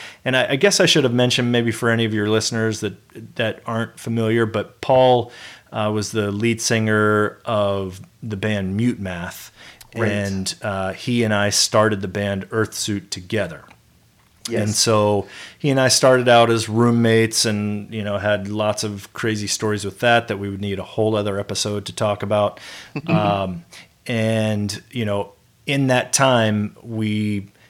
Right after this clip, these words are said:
Speaker 1: just began forming the beginnings of Earthsuit. It actually started as a, a really, uh, bad D C Talk cover band that we called
Speaker 2: Oh, no.
Speaker 1: that we called Funk Republic.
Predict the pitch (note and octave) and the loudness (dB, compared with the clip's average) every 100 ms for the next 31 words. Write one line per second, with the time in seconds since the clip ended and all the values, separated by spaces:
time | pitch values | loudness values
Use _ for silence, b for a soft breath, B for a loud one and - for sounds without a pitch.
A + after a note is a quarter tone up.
0 | b B2 - - G#2 A#2 A2+ A2+ A2+ A2 | b -4 -4 -6 -4 -2 2 2 2 0
1 | A2 - - _ _ - - - A2 A2+ | -2 -4 -16 _ _ -18 -16 -6 0 2
2 | A2+ A#2 A#2 A#2 A2 - G#2 G#2 G2 A2 | 2 2 0 0 -4 -6 -6 -6 -4 -2
3 | A2 A#2 A2+ G2+ G#2+ C#3 - F#2+ F#2 A#2 | 0 0 -2 0 0 0 -2 -4 -2 2
4 | D3+ - G#2+ - A#2 A2+ A2 G#2 G2+ G#2 | 2 2 0 0 2 4 2 0 -2 -2
5 | G2 F#2+ B B B B B _ - G#2 | -2 -6 B B B B B _ -6 -4
6 | G2+ A2+ B2 B2 A#2+ A2+ A2 G2+ F#2+ F2+ | -2 2 4 6 6 4 2 -2 -4 -8
7 | - _ - G#2 G2+ F#2+ F#2 F2+ E2+ F2 | -18 _ -8 -6 -6 -8 -8 -8 -10 -16
8 | _ _ _ - A#2 A2+ A2 G#2+ G2+ G2 | _ _ _ 0 2 4 2 0 -4 -4
9 | A2 G#2+ A#2 G#2+ A#2 G#2 - - A#2 A#2 | -4 -2 -2 -2 0 0 -2 0 2 4
10 | G2+ G2 G2 G2 F#2+ F#2 G2 - G2 E3 | 2 0 -2 -4 -6 -6 -4 -2 2 4
11 | F3 F#3+ G#3+ - - - A2 A2 G#2+ A#2 | 4 6 4 4 -2 -4 -2 0 0 2
12 | G#2 G2+ - A2+ A2+ G#2+ - A2+ A2 F#2+ | 2 0 0 0 2 -2 2 2 2 0
13 | - | -4